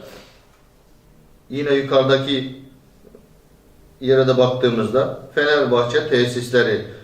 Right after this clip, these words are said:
Fatma bacının torunları gibi F B T,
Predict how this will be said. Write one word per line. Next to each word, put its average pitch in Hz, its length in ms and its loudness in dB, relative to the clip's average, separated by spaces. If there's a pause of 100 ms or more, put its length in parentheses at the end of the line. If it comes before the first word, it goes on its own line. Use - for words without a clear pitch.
(160)
Fatma 139 460 2
bacının 135 420 0
torunları 139 500 2
gibi 123 460 -4 (520)
F - 140 0 (400)
B 143 60 4 (300)
T, - 360 0